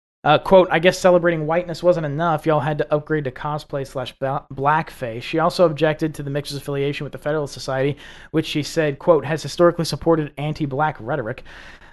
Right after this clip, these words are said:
The school's Office of Student Affairs received nine discrimination and harassment complaints.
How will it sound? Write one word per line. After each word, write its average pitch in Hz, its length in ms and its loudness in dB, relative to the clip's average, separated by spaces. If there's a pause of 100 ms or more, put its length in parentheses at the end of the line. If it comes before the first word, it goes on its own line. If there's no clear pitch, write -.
The 160 100 2
school's 190 280 8
Office 190 200 6
of - 60 -8
Student 170 260 4
Affairs 175 300 4
received 170 500 0
nine 185 440 4
discrimination 196 580 2
and 147 60 -2
harassment 151 420 -2
complaints. 110 420 -10